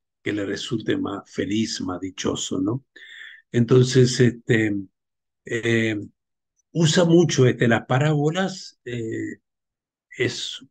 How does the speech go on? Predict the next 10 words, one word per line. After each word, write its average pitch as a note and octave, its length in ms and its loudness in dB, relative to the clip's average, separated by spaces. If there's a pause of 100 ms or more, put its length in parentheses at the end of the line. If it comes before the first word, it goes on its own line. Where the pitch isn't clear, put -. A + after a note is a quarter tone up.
(140)
un A2+ 180 -8
tipo A2+ 340 -4
de, G2 260 -4
de G2 140 -8
relato, A#2+ 500 -2
de G#2 80 -4
historia. A#2 640 -2 (680)
En G#2+ 360 -8 (240)
Lucas B2+ 380 0
quince C3 880 2